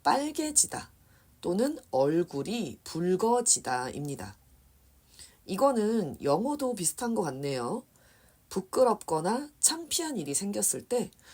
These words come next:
얼굴이 좀 빨개지죠. 그런데 한국어에서는 가끔 너무 심하게 화를 낼 때,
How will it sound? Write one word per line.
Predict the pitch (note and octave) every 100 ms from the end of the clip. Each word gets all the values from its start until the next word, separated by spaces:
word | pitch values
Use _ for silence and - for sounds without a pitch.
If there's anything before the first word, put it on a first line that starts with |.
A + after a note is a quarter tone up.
| - -
얼굴이 | D3 E3 E3+ D3+
좀 | C3+ A#2+ C3 B2+ -
빨개지죠. | A#3+ B3+ A#3 - - A2 F#3+ - _ _ _ _ _ _ _ _ _ _ _ _ _ _ _ -
그런데 | F#3+ G#3 G#3+ G#3+ G#3
한국어에서는 | G#3 D#4+ E4+ E4 C4+ A#3 C#3 C#3+ F3 B3 A#3 - - - -
가끔 | D#3+ - - D#3+ F3+ F3 A#2+
너무 | B2 F3+ C#4 D#4+ D#4+
심하게 | D4+ - C#4 C4 A#3 G#3+
화를 | G3+ - D#4+ E4 D4
낼 | D3 -
때, | - -